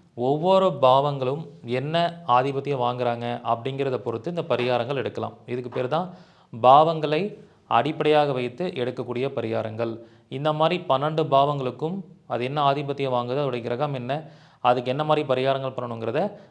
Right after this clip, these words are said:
இந்த சப்ஜெக்ட்ல நம்ம தெளிவா படிக்க போறோம். ஓகே, அடுத்தது வந்து காலபுருஷ தத்துவம். காலபுருஷ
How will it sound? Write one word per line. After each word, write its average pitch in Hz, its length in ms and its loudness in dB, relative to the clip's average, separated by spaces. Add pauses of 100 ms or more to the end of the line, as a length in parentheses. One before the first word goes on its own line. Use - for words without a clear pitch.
(140)
இந்த 123 200 -4
சப்ஜெக்ட்ல 143 480 -6
நம்ம 127 140 -4 (100)
தெளிவா 123 260 -2 (420)
படிக்க 110 220 -4 (100)
போறோம். 101 200 -8 (560)
ஓகே, 113 240 -6 (220)
அடுத்தது 160 380 -2
வந்து 127 180 -4 (580)
காலபுருஷ 156 560 4
தத்துவம். 107 360 -4 (1300)
காலபுருஷ 180 440 8